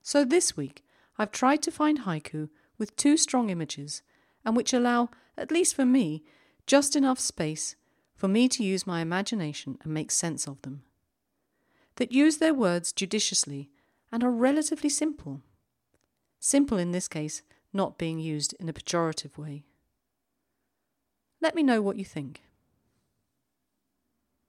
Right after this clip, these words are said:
Spring. Digging up the memory of earth.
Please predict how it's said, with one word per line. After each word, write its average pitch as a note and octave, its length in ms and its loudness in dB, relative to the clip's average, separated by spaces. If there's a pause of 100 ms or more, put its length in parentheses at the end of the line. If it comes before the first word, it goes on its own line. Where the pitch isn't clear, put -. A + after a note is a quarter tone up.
(1500)
Spring. D#3 600 -4 (1120)
Digging C4 320 0
up F3 200 -4
the F3+ 100 -6
memory E3 420 -4
of D#3 120 -8
earth. D3+ 440 -6